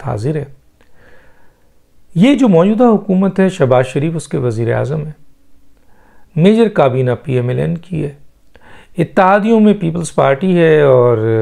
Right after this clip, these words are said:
जेयूआई है। बज़ाहिर इस वक्त अगर हुकूमत को देखा जाए तो हुकूमत बहुत मेजर मसला हल कर चुकी है, यानी बजट दे चुकी है और अपनी हुकूमत आगे बढ़ा चुकी है। और जो,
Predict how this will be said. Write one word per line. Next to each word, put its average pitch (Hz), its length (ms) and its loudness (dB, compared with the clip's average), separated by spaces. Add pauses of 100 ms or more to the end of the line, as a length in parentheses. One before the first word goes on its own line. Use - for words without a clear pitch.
(1000)
जेयूआई 123 600 0
है। 156 220 -8 (840)
बज़ाहिर 202 680 2
इस - 180 -4
वक्त - 280 -4
अगर 156 220 2
हुकूमत 156 640 -2
को 151 120 0
देखा 135 380 2
जाए 123 340 0 (760)
तो 143 180 2
हुकूमत 180 640 0 (960)
बहुत 175 400 0 (280)
मेजर 202 400 2
मसला 156 360 0
हल 139 180 -2
कर 147 160 -2
चुकी 180 260 -4
है, 185 60 0
यानी 185 140 2
बजट 151 280 0
दे 185 180 0
चुकी 180 340 -6
है 165 280 -10 (600)
और 151 100 2
अपनी 147 260 -2
हुकूमत 160 460 0
आगे 156 220 0
बढ़ा 156 220 0
चुकी 156 360 -6
है। 165 180 0
और 160 340 0
जो, 165 580 0